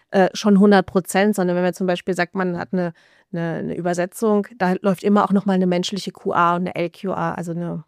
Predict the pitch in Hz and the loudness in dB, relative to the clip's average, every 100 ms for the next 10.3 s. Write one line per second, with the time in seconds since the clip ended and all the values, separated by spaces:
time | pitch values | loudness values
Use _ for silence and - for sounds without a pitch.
0 | _ _ _ 170 170 160 165 160 - _ | _ _ _ -4 -2 -2 -4 -6 -10 _
1 | _ - 165 - 196 180 202 214 214 202 | _ -6 -6 -4 -2 4 4 6 6 6
2 | 208 196 185 - 208 196 170 - 160 175 | 6 4 4 4 4 4 2 -2 -4 -4
3 | 170 - - - - - 175 170 - 175 | -10 -12 -20 -20 -14 -2 0 0 0 0
4 | 170 185 165 170 185 175 160 170 175 170 | 0 -2 -6 -2 0 0 0 -2 -4 -2
5 | 185 175 202 175 - 170 165 165 - 156 | 0 0 -2 -4 -2 -4 -2 -4 -6 -10
6 | - - 165 - - 151 160 160 160 - | -8 -6 -6 -8 -10 -6 -6 -6 -8 -14
7 | - 151 160 180 180 175 - - 170 185 | -12 -8 -8 -8 -6 -6 -6 -4 -2 -2
8 | - 156 147 147 175 175 160 185 170 165 | -4 -8 -6 -4 -2 -2 -2 -2 -2 -2
9 | - 175 - 170 170 175 165 170 185 - | -4 -6 -4 -8 -8 -8 -6 -4 -4 -4
10 | 185 175 | -4 -4